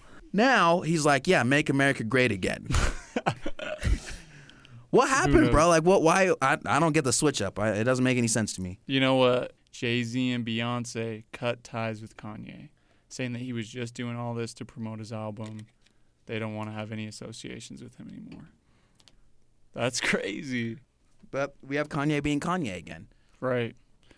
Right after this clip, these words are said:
Speaker 2: I actually wanted to bring something up, though, because lots of people are saying stuff about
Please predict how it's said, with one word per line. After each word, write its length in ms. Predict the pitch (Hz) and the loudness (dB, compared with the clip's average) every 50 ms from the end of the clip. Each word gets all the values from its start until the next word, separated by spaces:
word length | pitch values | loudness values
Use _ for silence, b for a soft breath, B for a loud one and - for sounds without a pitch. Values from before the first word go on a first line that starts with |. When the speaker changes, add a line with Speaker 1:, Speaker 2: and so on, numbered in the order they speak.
| B B - | B B 0
Speaker 2:
I 80 | 175 | 0
actually 280 | 143 139 - - 165 147 | 0 0 0 -2 0 0
wanted 240 | 135 135 131 127 120 | 2 2 2 0 0
to 40 | 117 | -2
bring 220 | 110 123 120 117 | -2 -2 -2 -2
something 320 | 117 - 123 110 104 110 113 | -4 -4 -6 -6 -4 -4 -2
up, 180 | 113 110 104 | -2 -4 -4
though, 340 | - 127 110 104 98 101 147 _ _ _ _ _ _ _ _ _ _ _ | -6 -8 -8 -8 -10 -14 -16 _ _ _ _ _ _ _ _ _ _ _
because 840 | - 127 120 - 135 123 120 120 113 113 107 - - - - - - - | -10 -10 -4 0 2 4 4 4 4 2 0 -4 -10 -12 -14 -16 -18 -10
lots 480 | - 113 113 117 120 123 117 - - | -6 0 2 4 4 4 2 0 -4
of 60 | 123 | -10
people 280 | - 127 117 110 - 110 | -6 -6 -6 -4 -4 -6
are 80 | 110 110 | -6 -6
saying 300 | - - 113 110 110 104 | -6 -8 -8 -8 -8 -10
stuff 260 | - - 107 104 - | -10 -10 -10 -10 -10
about 380 | 117 - 127 123 113 113 - | -12 -10 -8 -6 -6 -6 -8